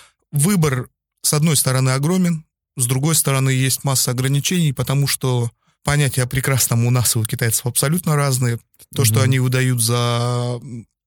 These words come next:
Speaker 1: изумительное помещение, оно на самом деле может не подходить под определенные цели,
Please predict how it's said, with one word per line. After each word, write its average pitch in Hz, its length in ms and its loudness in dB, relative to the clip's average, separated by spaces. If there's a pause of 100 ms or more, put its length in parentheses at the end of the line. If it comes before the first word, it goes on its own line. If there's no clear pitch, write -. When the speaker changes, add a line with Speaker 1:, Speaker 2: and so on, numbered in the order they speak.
(140)
Speaker 1:
изумительное 135 600 2
помещение, 117 680 0 (420)
оно 123 220 0
на 123 80 0
самом 120 340 0
деле 117 300 0
может 120 300 -2
не 117 60 -4
подходить 135 400 -4
под 131 140 -6
определенные 123 580 0
цели, 143 320 0